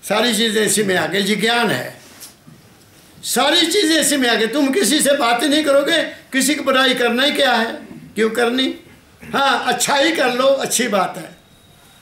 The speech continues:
अच्छाई करनी चाहिए। किसी का बच्चा काबिल है, बहुत अच्छा है, बच्चा बहुत काबिल है, बहुत काबिल है। अगर उसको नौकरी मिल गई, हाय, उसको पता नहीं क्यों नौकरी मिल गई, पैसे दे के ल-, करवा लिया होना, <laughs> ये सबसे बुरी बात है।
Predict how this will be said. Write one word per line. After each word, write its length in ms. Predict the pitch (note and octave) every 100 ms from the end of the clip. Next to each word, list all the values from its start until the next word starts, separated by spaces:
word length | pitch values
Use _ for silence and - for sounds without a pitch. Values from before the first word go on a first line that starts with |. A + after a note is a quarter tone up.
| - -
अच्छाई 420 | F#3+ - G#3 A#3+
करनी 380 | - F#3 G#3+ C#4
चाहिए। 520 | A#3+ F#3+ D#3 C3 - - _ _ - - - -
किसी 260 | G#3+ B3+
का 100 | B3+
बच्चा 320 | A3 G#3+ B3
काबिल 400 | A#3+ A3 G#3 B3
है, 360 | G#3+ C4+ F#4+ - - - - -
बहुत 300 | F#3+ A3 G#3+
अच्छा 260 | G3 - F3
है, 240 | D#3 D#3+ E3+
बच्चा 260 | - F#3
बहुत 320 | F3+ G#3 G3+
काबिल 280 | G3+ G#3 B3
है, 320 | G3+ D#3+ - - - - - - -
बहुत 280 | G3 G#3+ A#3+
काबिल 320 | A#3+ C4 G#3+
है। 280 | C#3 - - - G3+
अगर 220 | G3+ A#3
उसको 280 | A3+ A#3 A3+
नौकरी 360 | G#3+ G#3+ C4+
मिल 200 | B3+ B3
गई, 200 | B3 C4
हाय, 480 | - - G#3 A#3 A3
उसको 300 | A3+ A3+ C4
पता 220 | G3 F#3+
नहीं 140 | A3+ -
क्यों 200 | C4 B3
नौकरी 320 | A#3+ A#3+ B3
मिल 180 | A#3 A#3
गई, 160 | C4+
पैसे 340 | C4 A3+ G#3+ A3+
दे 140 | A3
के 160 | A#3 A3
ल-, 160 | G#3
करवा 280 | G3+ F3+ F3
लिया 200 | F#3 G#3+
होना, 380 | G3+ G#3+ G3 - - - F#3
<laughs> 0 |
ये 280 | - A3
सबसे 320 | G#3+ G#3+ - G3
बुरी 240 | F3+ F3+
बात 280 | D#3+ D3 -
है। 180 | -